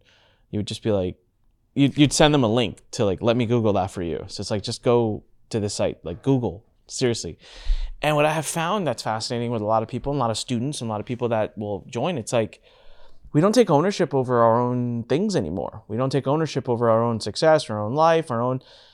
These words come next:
um, I turn to the resources today. In today's world, we have more resources than we've ever had at our fingertips. I mean, you can get a book instant.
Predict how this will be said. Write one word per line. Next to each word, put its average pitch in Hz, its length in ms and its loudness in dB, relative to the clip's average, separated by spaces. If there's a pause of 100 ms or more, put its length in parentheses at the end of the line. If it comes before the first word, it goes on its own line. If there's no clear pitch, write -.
(160)
um, 110 440 6 (240)
I 160 480 8 (220)
turn 147 640 0 (120)
to 147 140 0
the 131 100 2
resources 123 840 -2 (360)
today. 165 600 0
In 123 120 -6
today's 139 320 -2
world, 135 260 0
we 120 80 0
have 113 140 -2
more 135 240 0
resources 120 560 -4
than 110 100 -8
we've 104 160 -8
ever 120 200 -2
had 98 340 -6
at 110 120 -2
our 104 80 -6
fingertips. - 600 -12
I - 20 -16
mean, 107 160 -8
you 117 120 -4
can 139 180 -6
get 117 240 0
a - 40 -10
book - 520 0 (1300)
instant. - 500 2